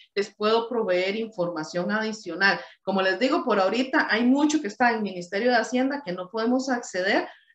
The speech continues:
a raíz del hackeo, pero una vez que esto se resuelva, pues tenemos acceso otra vez a esa información.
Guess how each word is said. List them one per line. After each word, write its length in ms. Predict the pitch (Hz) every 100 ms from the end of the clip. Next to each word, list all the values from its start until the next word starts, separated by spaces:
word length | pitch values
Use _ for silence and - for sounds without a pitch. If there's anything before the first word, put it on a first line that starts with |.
| -
a 120 | 175
raíz 440 | 175 160 175 180
del 160 | 214 247
hackeo, 560 | 254 254 - 269 359 - _ _ _
pero 380 | 220 233 277 226
una 200 | 202 208
vez 280 | 269 302 -
que 80 |
esto 200 | 180 -
se 160 | 226 262
resuelva, 560 | 247 202 220 240 269 -
pues 180 | 160 -
tenemos 380 | 156 160 196
acceso 420 | 160 151 180 175 180
otra 160 | 175
vez 160 | 170 170
a 60 |
esa 140 | 170 170
información. 540 | 170 156 151 - 135